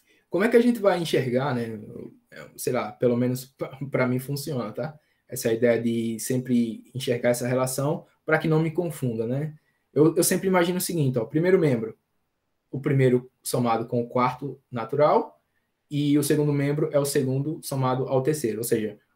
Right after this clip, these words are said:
primeiro com o quarto igual segundo com o terceiro, somado já.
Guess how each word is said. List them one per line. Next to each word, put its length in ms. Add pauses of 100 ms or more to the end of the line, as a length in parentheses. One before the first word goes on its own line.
(240)
primeiro 520
com 120
o 80
quarto 480 (160)
igual 560
segundo 540
com 160
o 40
terceiro, 380 (440)
somado 360
já. 240